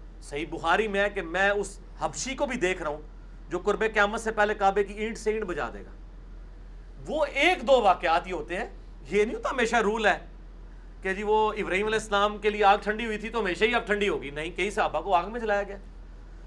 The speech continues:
لہٰذا یہ شعر ہی ہے بس، وہ آج بھی ابراہیم سا ایمان پیدا تو آگ کر سکتی ہے انداز گلستہ پیدا۔ یہ انہوں نے تھیوریٹیکل بات کی ہے کہ چونکہ ابراہیم والا ایمان پیدا ہی نہیں ہونا، لہٰذا آگ ٹھنڈی نہیں ہونی۔ اے مطلب لیا کرو یہ۔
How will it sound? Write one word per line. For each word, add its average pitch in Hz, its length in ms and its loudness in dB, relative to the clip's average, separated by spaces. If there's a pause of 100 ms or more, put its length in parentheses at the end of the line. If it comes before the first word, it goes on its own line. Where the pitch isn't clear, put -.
(100)
لہٰذا 185 260 4
یہ 285 140 2
شعر 359 320 6
ہی 311 160 6
ہے 208 80 8
بس، 165 280 0 (540)
وہ 208 140 6
آج 220 220 12
بھی 233 140 -2
ابراہیم 196 320 0
سا 208 120 2
ایمان 202 320 2
پیدا 185 340 6 (420)
تو 180 80 2
آگ 180 220 10
کر 196 120 0
سکتی 190 360 -6
ہے 190 40 2
انداز 170 300 0 (120)
گلستہ 175 340 -2
پیدا۔ 180 260 2 (720)
یہ 233 240 -2
انہوں 262 140 0
نے 277 60 4
تھیوریٹیکل 247 500 2
بات 202 260 8
کی 185 140 -4
ہے 208 60 0
کہ 220 120 -2
چونکہ 233 180 -6
ابراہیم 208 280 0
والا 233 140 0
ایمان 214 260 0
پیدا 208 220 2
ہی 240 60 0
نہیں 247 100 -2
ہونا، 233 120 0
لہٰذا 208 240 4
آگ 208 120 8
ٹھنڈی 208 280 0
نہیں 202 100 0
ہونی۔ 147 160 -4
اے 311 280 10
مطلب 254 220 2
لیا 208 180 8
کرو 190 140 2
یہ۔ 151 160 -2